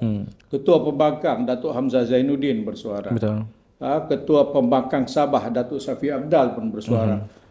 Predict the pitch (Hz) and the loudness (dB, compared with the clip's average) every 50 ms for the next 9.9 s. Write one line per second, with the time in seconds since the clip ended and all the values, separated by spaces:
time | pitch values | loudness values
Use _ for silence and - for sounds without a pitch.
0 | _ _ _ - 127 139 143 160 156 165 165 143 - - - 165 160 - - - | _ _ _ -2 -2 0 0 2 2 2 2 4 4 4 4 4 2 2 0 -4
1 | - - - - - - - 156 139 143 - 160 139 151 156 156 151 139 123 113 | -6 -6 -6 -6 -8 -4 2 4 4 6 6 6 4 4 4 4 6 6 4 4
2 | 101 101 107 - - - _ _ - 160 190 202 180 156 143 143 143 147 147 147 | 2 -2 -8 -10 -14 -20 _ _ -6 -4 -4 -4 -2 -2 -2 -2 -2 -4 -4 -4
3 | 143 - - 139 135 139 127 127 135 131 131 131 135 135 120 127 117 - 143 135 | -4 -2 0 0 2 2 2 2 2 0 0 0 0 2 2 0 0 0 -2 -4
4 | 123 131 156 156 147 123 101 - - - - - _ _ _ _ _ - - - | -2 2 4 4 4 4 2 -2 -8 -12 -18 -20 _ _ _ _ _ -14 -2 4
5 | 131 127 131 127 135 139 143 143 143 147 151 143 135 131 143 147 151 151 143 135 | 6 6 8 8 8 8 8 6 6 6 6 6 6 6 6 6 4 4 2 2
6 | - 165 156 151 151 151 139 117 98 - - - - 127 117 110 113 110 110 107 | 2 2 2 2 2 2 0 -2 -4 -8 -8 -2 0 0 0 0 0 -4 -4 -4
7 | 147 147 175 170 160 175 175 170 - - - 170 - - - - - _ - 160 | 2 4 4 4 4 4 2 0 -2 0 -2 -2 -2 -4 -8 -16 -12 _ -2 -2
8 | - - 226 226 226 226 220 - - - - 214 156 147 143 139 143 156 - - | 0 2 2 2 2 0 -2 -6 -10 -8 -4 -2 0 2 2 2 0 0 -2 -4
9 | - - - - 170 160 160 165 175 175 190 208 208 - - - - | -4 -6 0 2 4 4 4 4 2 2 4 2 2 2 0 -4 -12